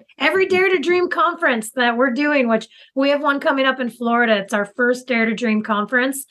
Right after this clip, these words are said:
November fourth and fifth. And then from there, we get to go to Denver.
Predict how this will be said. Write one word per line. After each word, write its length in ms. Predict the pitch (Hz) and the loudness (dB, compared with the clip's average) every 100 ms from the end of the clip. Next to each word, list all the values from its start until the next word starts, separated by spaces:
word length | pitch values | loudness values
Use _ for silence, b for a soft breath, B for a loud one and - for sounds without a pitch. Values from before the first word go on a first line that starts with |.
| B B | B B
November 440 | 240 220 226 226 226 | -4 0 0 2 0
fourth 320 | 233 220 220 | 0 0 0
and 180 | 214 - | -6 -2
fifth. 280 | 214 247 269 _ B B | 0 0 -2 _ B B
And 180 | 233 240 | -2 2
then 140 | 233 | 2
from 220 | 220 233 220 | 2 2 2
there, 260 | 226 240 | 2 2
we 100 | 233 | 0
get 100 | 220 | 0
to 60 | 208 | 0
go 100 | 208 | -2
to 100 | 190 | -4
Denver. 760 | 180 294 277 262 269 262 262 | -2 0 2 0 2 2 0